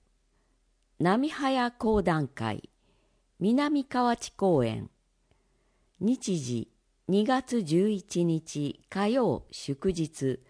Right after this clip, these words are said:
十四時。十三時三十分会場。場所、五階多目的室、自由席。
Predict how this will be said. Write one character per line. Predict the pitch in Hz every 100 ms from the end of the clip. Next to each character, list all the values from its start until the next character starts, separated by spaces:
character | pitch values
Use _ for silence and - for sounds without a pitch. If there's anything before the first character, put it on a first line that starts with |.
| _ _ _ _ -
十 | 196 254 147
四 | 123 139
時。 | 123 98 _ _ _ _ _ _ _ _ _ _ _
十 | 185 285 320
三 | 320 285 214
時 | 135 135
三 | - 220 226
十 | 220
分 | - - 123 110 -
会 | 123 135 135
場。 | 123 120 110 - _ _ _ _ _ _ _ _ -
場 | 180 196
所、 | - 220 202 - _ _ _ -
五 | - 208
階 | - 269 254 233 _ - -
多 | 220
目 | 262 262 -
的 | 214 208 180
室、 | - - - 107 - _ _ _ _
自 | 117 165
由 | 240 254
席。 | - - 117 - -